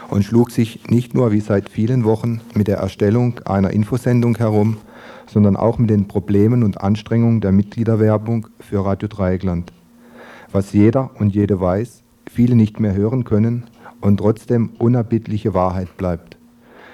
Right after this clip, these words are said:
Wenn Radio Dreieckland bis Ende des Jahres nicht mindestens tausend neue Mitglieder hat, bestehen kaum Chancen, nächstes Jahr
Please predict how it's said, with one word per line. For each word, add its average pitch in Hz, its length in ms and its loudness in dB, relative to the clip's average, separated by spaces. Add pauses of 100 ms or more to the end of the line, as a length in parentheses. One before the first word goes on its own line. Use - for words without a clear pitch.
(200)
Wenn 104 120 0
Radio 98 300 0
Dreieckland 117 560 -2
bis 101 140 -8
Ende 113 240 -2
des 107 180 -8
Jahres 101 380 -2
nicht 104 220 -6
mindestens 117 500 -4
tausend 110 440 0
neue 101 200 2
Mitglieder 101 500 -2
hat, 101 240 -4 (500)
bestehen 110 440 2
kaum 104 280 0
Chancen, 107 520 -4 (120)
nächstes 104 540 -4
Jahr 101 300 0